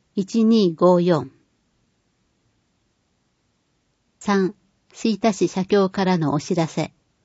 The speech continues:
郵便番号五六四の零零七二。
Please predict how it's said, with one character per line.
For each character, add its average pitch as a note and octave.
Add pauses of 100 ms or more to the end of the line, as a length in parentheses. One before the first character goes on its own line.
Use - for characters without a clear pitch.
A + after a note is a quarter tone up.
(640)
郵 A3
便 G#3
番 F#3+
号 D3 (120)
五 G3+
六 G3+
四 F3
の C#3 (140)
零 F#3+
零 E3
七 E3+
二。 D#3